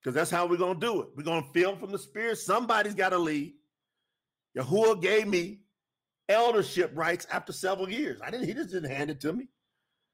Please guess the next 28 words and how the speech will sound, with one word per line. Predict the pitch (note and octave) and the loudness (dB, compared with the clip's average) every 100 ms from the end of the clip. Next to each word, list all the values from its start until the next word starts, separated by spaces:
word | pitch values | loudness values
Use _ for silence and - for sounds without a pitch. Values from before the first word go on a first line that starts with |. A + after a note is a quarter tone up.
| _ _ - | _ _ 0
He | |
didn't | C#4+ C#4+ | 2 4
just | G#3+ D3 | 2 2
go, | F3+ | 4
"Oh, | G3 F3 | 6 4
you | D3+ | 2
get | G#3 E3+ | -2 0
a, | C#3 A2+ C3+ | 0 -2 -8
you | |
get | A#3+ C3+ | -6 -6
a | |
chance." | C#3 D3+ D3+ D3 | -4 -2 -2 -4
Hey, | E3 | -6
you | D3 C#4+ - | -4 -4 -4
el-, | F#3+ - | -6 -2
no. | G3+ D#4+ F#2+ _ _ _ _ _ _ _ _ _ _ _ _ _ _ | 0 0 -2 _ _ _ _ _ _ _ _ _ _ _ _ _ _
I | F3+ | 0
had | B3+ G#3 | 2 2
to | F3+ | 2
go | F3 G3 | 6 6
ahead | |
and | E3+ | 4
study | - G#3 G3+ | -2 0 2
to | F#3 | 0
show | E3+ G3 | 0 -2
myself | F#3 E3+ - E3+ | -2 -4 -2 -4
approved. | D3+ C3+ D4+ A#3+ _ _ _ _ _ _ _ _ _ _ _ _ _ _ | -4 -8 -8 -8 _ _ _ _ _ _ _ _ _ _ _ _ _ _
Hallelujah. | B2+ B2+ D3+ D#4 D4+ - | -2 2 6 6 4 -10